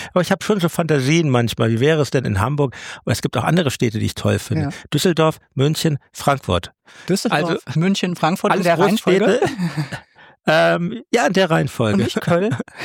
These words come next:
Speaker 1: <laughs> Köln nicht, nee.
Speaker 2: <laughs>
Speaker 1: Ist mir zu viel kaputt gegangen. Das
Speaker 2: Okay.
Speaker 1: ist, äh, zu wenig, äh, nee, ich finde, mm, nein, nichts gegen Köln.
Speaker 2: <laughs>
Speaker 1: Aber ich mochte Düsseldorf immer lieber.
Speaker 2: Ah
Speaker 1: Auch
Speaker 2: ja,
Speaker 1: so,
Speaker 2: tatsächlich.
Speaker 1: auch so von der Musikszene
Speaker 2: Ja.
Speaker 1: ganz toll, weil da so viele tolle Sachen herkommen und, ähm,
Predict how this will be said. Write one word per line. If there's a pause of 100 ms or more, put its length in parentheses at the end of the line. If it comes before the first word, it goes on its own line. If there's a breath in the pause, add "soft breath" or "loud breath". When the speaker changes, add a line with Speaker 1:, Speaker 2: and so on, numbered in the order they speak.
Speaker 1:
<laughs>
Köln
nicht,
nee. (180)
Speaker 2:
<laughs>
Speaker 1:
Ist
mir
zu
viel
kaputt
gegangen.
Das
Speaker 2:
Okay.
Speaker 1:
ist,
äh,
zu
wenig,
äh, (640 loud breath)
nee,
ich
finde,
mm, (180)
nein,
nichts
gegen
Köln. (200)
Speaker 2:
<laughs>
Speaker 1:
Aber
ich (360)
mochte
Düsseldorf
immer
lieber. (240 loud breath)
Speaker 2:
Ah
Speaker 1:
Auch
Speaker 2:
ja,
Speaker 1:
so,
Speaker 2:
tatsächlich.
Speaker 1:
auch
so
von
der
Musikszene
Speaker 2:
Ja.
Speaker 1:
ganz
toll,
weil
da
so
viele
tolle
Sachen
herkommen
und,
ähm,